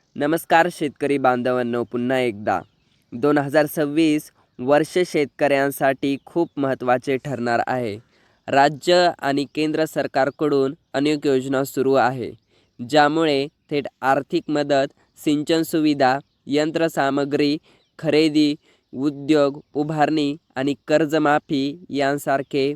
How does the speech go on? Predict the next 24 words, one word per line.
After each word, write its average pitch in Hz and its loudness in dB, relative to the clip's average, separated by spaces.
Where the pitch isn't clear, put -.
मोठे 143 -2
लाभ 131 4
मिळू 131 0
शकतात. 104 -8
पण 143 0
प्रश्न 165 0
असा 165 4
आहे, 151 2
तुम्हाला 160 2
या 165 4
योजनांची 151 -2
पूर्ण 160 -2
माहिती 147 0
आहे 151 0
का? 120 0
अर्ज 151 4
कसा 165 0
करायचा 143 2
आहे 143 2
हे 147 -4
माहीत 139 -2
आहे 135 0
का? 110 -2
आणि 135 -2